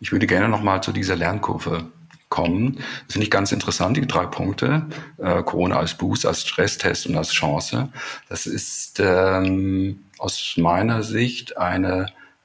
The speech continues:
eine sehr analytische, ähm, Sichtweise. Ähm, wie ist es denn, ähm, auch, ähm, ich, ich kann mir sehr gut vorstellen, es gibt Unternehmen,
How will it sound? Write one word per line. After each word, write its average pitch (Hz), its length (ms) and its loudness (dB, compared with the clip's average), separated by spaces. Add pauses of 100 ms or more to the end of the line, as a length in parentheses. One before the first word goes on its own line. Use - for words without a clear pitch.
eine 92 340 -2
sehr 90 200 0
analytische, 85 760 0 (120)
ähm, 78 280 0
Sichtweise. 98 920 -2 (480)
Ähm, 92 500 0 (460)
wie - 120 -2
ist - 120 -2
es - 140 -2
denn, - 600 2 (220)
ähm, 90 260 2
auch, - 420 -2 (220)
ähm, 113 360 -4
ich, - 140 -4 (100)
ich - 120 -4
kann 113 120 2
mir 104 80 2
sehr 117 100 2
gut 160 160 2
vorstellen, 120 520 4
es - 160 -2
gibt - 180 -4
Unternehmen, 110 640 4